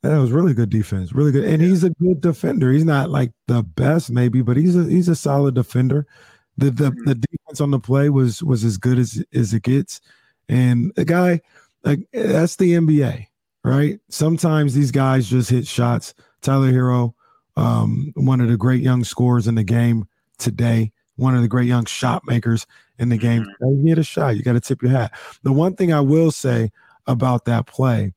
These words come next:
Speaker 1: and I, I, I'm not really saying it to blame anybody, but it is a frustration of mine, is, and this is just the N B A, I guess,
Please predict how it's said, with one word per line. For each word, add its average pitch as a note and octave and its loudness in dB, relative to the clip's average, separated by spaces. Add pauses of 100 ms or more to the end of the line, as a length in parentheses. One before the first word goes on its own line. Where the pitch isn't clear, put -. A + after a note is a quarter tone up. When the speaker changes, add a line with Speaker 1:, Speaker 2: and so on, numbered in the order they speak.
(460)
Speaker 1:
and D#3+ 2
I, - -2
I, D#3+ -2
I'm G#3+ 4
not G3+ 2
really F#3 4
saying D#3+ 0
it C#3+ -2
to B2 0
blame C#3 0
anybody, D3+ 0 (480)
but C3 2 (300)
it D#3+ 2
is E3+ 2
a C#3+ 0
frustration B2+ -2
of - -6
mine, C#3+ -4 (640)
is, C3+ 0 (320)
and C#3+ 0
this D3+ 0
is C#3 -6
just D3+ -2
the D3 2
N C#3 0
B C#3+ 2
A, B2+ 0
I A2 -2
guess, A2 -2